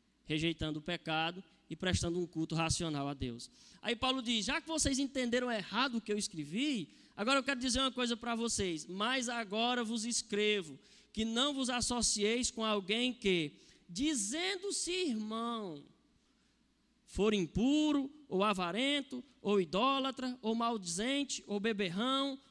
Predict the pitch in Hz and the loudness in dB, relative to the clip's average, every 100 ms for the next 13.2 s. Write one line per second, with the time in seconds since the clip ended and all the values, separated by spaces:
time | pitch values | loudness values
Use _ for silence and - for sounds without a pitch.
0 | _ 220 208 240 233 226 165 165 156 135 | _ 2 4 4 4 -2 -2 -4 -4 -6
1 | - _ _ - 190 262 262 254 196 196 | -12 _ _ 0 4 6 6 6 4 2
2 | 202 220 277 302 - - 180 247 277 208 | 2 0 -2 -6 -12 -4 0 2 2 0
3 | 208 254 269 311 - - _ _ _ - | 0 0 0 -2 -4 -16 _ _ _ -20
4 | _ - 285 202 165 135 120 - - - | _ -8 -4 0 0 -2 -6 -14 -16 -20
5 | _ _ _ _ 330 370 359 349 294 330 | _ _ _ _ -6 -2 -2 -2 -2 0
6 | 285 285 - 294 254 240 277 240 247 262 | 0 0 2 0 2 0 2 2 0 -2
7 | 240 254 240 220 247 240 247 233 196 233 | -2 -2 -2 -2 -4 -2 -2 -2 0 -2
8 | 220 196 190 196 208 202 196 175 131 - | 0 -4 -6 -4 -2 2 2 2 -2 -10
9 | _ _ _ _ _ _ _ _ _ _ | _ _ _ _ _ _ _ _ _ _
10 | _ _ _ _ - 180 214 208 - 233 | _ _ _ _ 0 0 2 0 0 -2
11 | 233 233 - 277 220 160 277 370 320 233 | -2 -4 -2 -2 -4 0 4 4 4 0
12 | - - - _ _ 214 185 165 160 180 | -4 -4 -10 _ _ -2 0 0 -2 0
13 | 247 | -2